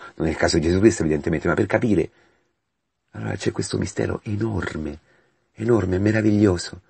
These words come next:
al quale noi siamo chiamati, che siamo chiamati a sperimentare, eh, e che i tuoi figli sono chiamati a vedere in te e a cominciare a sperimentare anche loro. Non importa che età, non importa se hai ottanta, novanta o quindici anni, questo è per tutti noi, fratelli.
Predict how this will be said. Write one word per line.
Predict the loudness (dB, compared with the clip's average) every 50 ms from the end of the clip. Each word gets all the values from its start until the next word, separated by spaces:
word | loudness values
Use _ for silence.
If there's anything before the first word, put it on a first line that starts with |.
| _ _ _ _ _ _ _ _ _ _ _ -10
al | -10 -10 -6
quale | -2 0 2
noi | 2 2 2
siamo | 2 0 0 0 0
chiamati, | -2 -2 -2 -2 -2 -4 -6 -12 -18 -18 _ _ _ _ _
che | _
siamo | -6 -6 -6 -2
chiamati | 0 0 2 2 0
a | -2
sperimentare, | -4 -4 -4 -4 -2 -2 -2 -4 -4 -6 -8 -8 -8 -10 -14 _ _ _ _ _ _ _ _ _ _ _ _ _ _ _ _ -8
eh, | -6 -6 -6 -6
e | -10 -10
che | -8 -6
i | 2
tuoi | 2 2
figli | 4 4 4 4 4 4 2 0 _ _ _ _ _ _ _ _ _ _ _ _ _
sono | -20 -14 -6 -2 -2 0
chiamati | 2 2 2 4 4
a | 4
vedere | 4 6 6 6
in | 4 2 2
te | 2 2 2 2 -2 -8 -20 -20 -20 _ _
e | _ -6
a | -4
cominciare | -2 -2 -2 0 0 0 0
a | 0
sperimentare | -2 0 0 2 2 2 2 0 0
anche | 0 0 0 2 2
loro. | 2 2 2 0 -4 -8 -12 _ _ -20 _ _
Non | -2 -2
importa | -2 2 0 0 0 0 -2 -4
che | -2 -4 -6
età, | -2 0 0 -2 -2 -4 -8 _ -20 -20 _ _
non | 0 0
importa | 0 2 2 0 0 2 0 2
se | 4 4
hai | 4 4
ottanta, | 4 2 2 _ 2 2 2 0 -2 -2 -2
novanta | 0 2 2 4 2 2 2 2 2
o | 2 2
quindici | 2 4 4 4 4 4 0 -2 0 2 0
anni, | 2 2 0 -2 -4 -8 -10 _ _ -20 -20 _ _ _ _
questo | -4 -4 -2 -2
è | -4
per | -4 -4 -8 -4
tutti | -4 -6 -4 -2 0
noi, | 2 2 2 0
fratelli. | -2 -8 -10 -8 -10 -14 -14